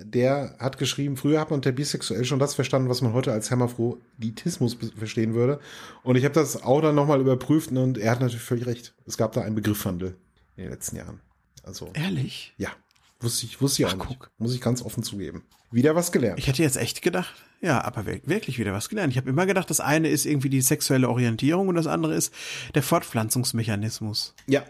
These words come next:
Speaker 1: das
Speaker 2: Okay.
Speaker 1: ist es, das, also heute ist es auch klar. Heute, ähm,
Speaker 2: Ja.
Speaker 1: spricht man da auf jeden Fall, äh, ma-,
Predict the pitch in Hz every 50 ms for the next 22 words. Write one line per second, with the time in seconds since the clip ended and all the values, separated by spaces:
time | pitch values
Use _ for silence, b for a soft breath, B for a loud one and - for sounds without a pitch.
0 | - - 113 120 127 - - 175 160 170 156 - - - - 120 120 127 123 123
1 | - 104 - - 123 120 120 101 120 139 175 185 185 170 - - 139 139 156 151
2 | - - - 117 107 - - 104 104 151 196 214 - - _ _ - - - 120
3 | 127 127 131 151 143 139 139 - - - - 151 131 127 123 117 113 113 _ _
4 | _ _ - - - - 131 127 131 - 127 117 113 113 117 110 110 110 110 110
5 | 113 117 - - - _ _ - 107 101 110 113 113 117 117 - 120 104 104 104
6 | 104 104 104 - - - - - - - 101 101 98 104